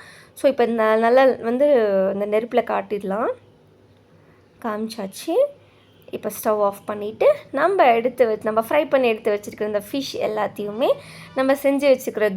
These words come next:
கிரேவில ஸ்ப்ரெட் பண்ணி திரும்பியும் இதை ஒரு வாட்டி ஹீட் பண்ணணும்.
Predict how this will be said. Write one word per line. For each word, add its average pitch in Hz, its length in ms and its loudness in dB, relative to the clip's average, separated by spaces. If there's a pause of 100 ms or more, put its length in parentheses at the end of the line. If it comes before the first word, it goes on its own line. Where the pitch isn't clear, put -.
கிரேவில 240 380 4 (100)
ஸ்ப்ரெட் - 320 0 (120)
பண்ணி 214 300 -2 (560)
திரும்பியும் 349 380 0
இதை 240 160 4
ஒரு 202 140 2
வாட்டி 240 180 2 (120)
ஹீட் 339 260 -2
பண்ணணும். 175 320 -2